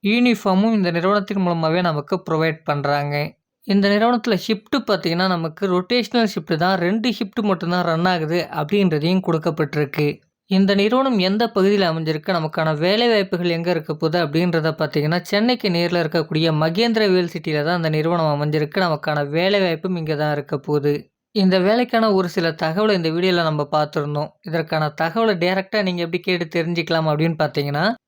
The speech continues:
இதற்கான தொலைபேசி எண் பார்த்தீங்கன்னா, ஸ்க்ரீன்ல கொடுத்துருக்கேன். அந்த நம்பருக்கு ஃபர்ஸ்ட் கால் பண்ணுங்க. கால் பண்ணிட்டு இந்த நிறுவனத்துடைய பேரை கன்ஃபார்ம் பண்ணிக்கங்க. உங்களுடைய கல்வி தகுதிக்கான சம்பளம் என்ன அப்படின்றத நீங்க கேட்டு தெரிஞ்சுக்கின்னு இந்த வேலைவாய்ப்பை நீங்க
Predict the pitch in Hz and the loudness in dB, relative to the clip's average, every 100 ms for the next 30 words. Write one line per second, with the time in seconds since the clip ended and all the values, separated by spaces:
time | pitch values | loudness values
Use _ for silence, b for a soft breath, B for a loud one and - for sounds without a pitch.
0 | _ 180 185 - 180 175 175 190 240 247 | _ 0 0 0 0 0 0 0 0 -2
1 | 240 220 185 170 165 170 190 - 226 226 | -2 -2 -2 -4 -4 -4 -4 -2 -2 2
2 | 202 160 147 156 143 160 - - 165 175 | 0 -2 -4 -4 -4 -6 -6 -4 -2 0
3 | 226 226 190 185 - 196 180 170 185 175 | 0 -2 -2 -4 -2 -4 0 2 0 -2
4 | 160 180 185 180 190 202 190 185 208 185 | -2 -2 0 0 0 0 -2 -2 0 0
5 | 175 175 214 214 190 175 165 185 196 190 | 0 0 0 2 0 0 0 0 0 0
6 | 160 151 190 180 160 160 139 165 170 220 | -4 -2 -2 -2 -2 -6 -6 -4 -2 -4
7 | - 185 170 170 165 180 220 233 202 190 | -4 -4 0 0 0 0 0 0 2 2
8 | 185 170 160 170 185 202 190 165 170 156 | 0 -2 -2 -2 0 2 2 0 -2 0
9 | 180 175 175 185 151 151 190 185 165 170 | 0 0 0 0 -2 0 -2 -2 -2 -2
10 | 165 160 196 214 180 160 160 165 160 156 | -2 -2 0 2 2 2 2 2 0 -2
11 | 156 147 180 | -4 -2 -2